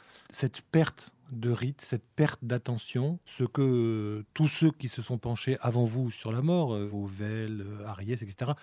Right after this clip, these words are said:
ont constaté avec, euh, effarement d'une certaine façon, est-ce que vous avez l'impression que, euh, d'une certaine façon, ça s'arrête, ça s'est arrêté ? Je veux dire que cette déconstruction-là s'est arrêtée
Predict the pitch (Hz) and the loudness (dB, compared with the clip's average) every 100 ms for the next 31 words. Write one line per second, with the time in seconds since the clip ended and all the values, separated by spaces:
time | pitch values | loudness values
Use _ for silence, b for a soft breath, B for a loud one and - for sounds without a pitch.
0 | B - 139 147 143 - 135 - - 156 | B -6 -2 4 2 4 0 2 2 2
1 | 120 110 117 - 107 104 120 - 131 165 | 4 0 -2 -2 -4 -2 -2 0 2 2
2 | 180 117 110 107 - 110 196 b b b | 2 0 -2 -4 -6 -4 -4 b b b
3 | b - 127 160 147 139 143 131 139 202 | b -8 0 4 6 6 6 6 2 2
4 | 196 151 170 b b b _ - 131 123 | 2 4 2 b b b _ 0 0 0
5 | 131 123 135 170 127 135 117 117 - 143 | -2 0 0 2 2 4 2 0 2 4
6 | - 151 135 135 - 110 - 117 - 131 | 6 6 6 2 2 0 -2 -6 -2 0
7 | 127 - 127 117 110 165 170 165 - - | 0 0 -2 -2 4 6 6 4 2 -4
8 | - - 135 127 139 180 175 233 - 143 | -6 0 2 4 4 2 -2 -2 2 4
9 | 131 131 - 151 185 | 4 2 2 4 2